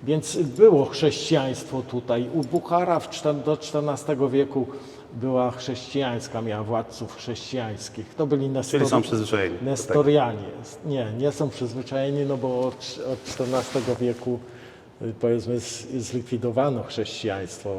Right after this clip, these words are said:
Speaker 1: i, i, i obecnie nawet,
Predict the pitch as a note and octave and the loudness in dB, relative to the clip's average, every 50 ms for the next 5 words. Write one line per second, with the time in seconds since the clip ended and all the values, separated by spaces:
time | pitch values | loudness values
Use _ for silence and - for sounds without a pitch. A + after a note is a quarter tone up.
0 | F#2+ - - G#2 G#2 G#2+ G2+ G2 G2 - - - - - - - - - - - | -6 -8 -8 -6 -6 -6 -6 -8 -10 -14 -20 -20 -20 -20 -20 -20 -20 -20 -20 -20
1 | - - - A2 A2 G#2+ G#2 G#2 G2+ G2+ G2+ G#2 - - - - - - - E2 | -14 -8 -4 -2 -2 0 -2 -2 -4 -4 -6 -8 -10 -12 -16 -16 -16 -14 -10 -8
2 | G2+ A2 A2 G#2+ G#2 G#2 G#2 G#2 G#2 G#2 G2+ - - B2 A#2 G#2 B2 B2+ B2 B2 | -4 -4 -2 -2 -2 -2 -2 -2 -2 -2 -4 -2 -2 -2 -2 0 2 0 0 0
3 | - - - - B2 A#2 A2+ A2 A2 A2 G2+ F#2+ A2 G#2+ - - - - - | -4 -10 -6 -4 -2 -2 -2 -2 -2 -2 -2 -2 -4 -4 -4 -6 -14 -18 -16